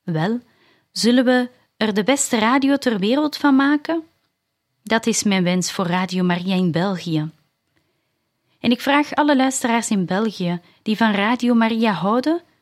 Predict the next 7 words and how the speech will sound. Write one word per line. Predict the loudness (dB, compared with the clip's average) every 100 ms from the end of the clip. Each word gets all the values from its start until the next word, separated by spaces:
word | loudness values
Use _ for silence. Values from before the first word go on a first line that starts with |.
| _ _ _
om | 0 2
dicht | 2 0 0
bij | -2
Radio | 0 0 0 0
Maria | 0 -2 -2 -4
te | -6 -4
blijven. | -2 -2 -4 -4 -6